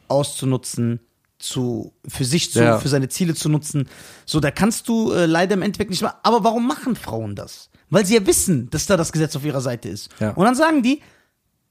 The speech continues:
Speaker 1: ganz schlimm, also noch schlimmer finde ich, es gibt ja Frauen, die sind im Kern schlecht, beziehungsweise alle Frauen <laughs> sind im Kern schlecht und, äh, die nutzen das deswegen aus. Äh, das finde ich nicht so schlimm,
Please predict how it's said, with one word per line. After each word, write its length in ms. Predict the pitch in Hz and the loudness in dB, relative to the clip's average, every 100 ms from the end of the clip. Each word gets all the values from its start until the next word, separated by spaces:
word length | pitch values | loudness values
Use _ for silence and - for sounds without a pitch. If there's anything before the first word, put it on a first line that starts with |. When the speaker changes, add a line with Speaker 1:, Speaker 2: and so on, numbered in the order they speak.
| _ _ - | _ _ -4
Speaker 1:
ganz 320 | 131 277 392 - | 2 2 2 0
schlimm, 280 | 185 165 - | 2 0 0
also 180 | 139 139 | -2 0
noch 180 | 208 - | 0 -2
schlimmer 260 | - 147 120 | -2 -2 -2
finde 180 | 117 | -4
ich, 40 | - | -6
es 60 | 131 | -6
gibt 120 | 196 | -4
ja 60 | |
Frauen, 460 | 170 - 117 151 262 _ - | -6 -6 -4 -4 -4 _ -6
die 80 | 135 | -2
sind 140 | 143 | -2
im 120 | - | -4
Kern 240 | - 113 123 | -8 -6 -6
schlecht, 440 | - 202 - - _ _ _ _ | -4 -8 -8 -16 _ _ _ _
beziehungsweise 540 | - 120 113 110 107 - _ | -10 -6 -4 -4 -6 -8 _
alle 140 | 131 127 | -8 -6
Frauen 180 | - | -4
<laughs> 80 | - | -2
sind 200 | 226 269 | 0 0
im 100 | - | -4
Kern 280 | - 277 294 - | -2 2 2 0
schlecht 400 | - 285 - - - - - - - | 0 0 -2 -16 -16 -16 -16 -20 -10
und, 360 | - 220 190 120 | 2 2 2 -2
äh, 160 | - | -2
die 200 | 151 226 | 2 4
nutzen 320 | 254 285 - | 4 0 -2
das 220 | 262 - 139 110 117 | -2 -2 -6 -10 0
deswegen 440 | 190 170 147 117 - | 2 2 2 0 -2
aus. 380 | 69 - - - _ - | -4 -8 -14 -18 _ -18
Äh, 260 | 214 - - _ _ _ - | -16 -16 -20 _ _ _ 0
das 280 | 160 233 - | 2 2 2
finde 180 | 330 294 | 2 2
ich 120 | 190 | 2
nicht 200 | 175 123 | 2 2
so 240 | 113 240 | 0 0
schlimm, 440 | - - 127 139 | 0 -2 0 0